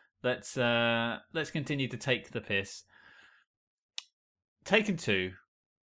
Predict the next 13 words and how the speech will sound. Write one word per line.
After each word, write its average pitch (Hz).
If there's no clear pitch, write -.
What 165
do 190
you 180
guys 131
think? 107
I'm 131
gonna 160
throw 147
it -
out 135
to 123
Hassan 151
first, 95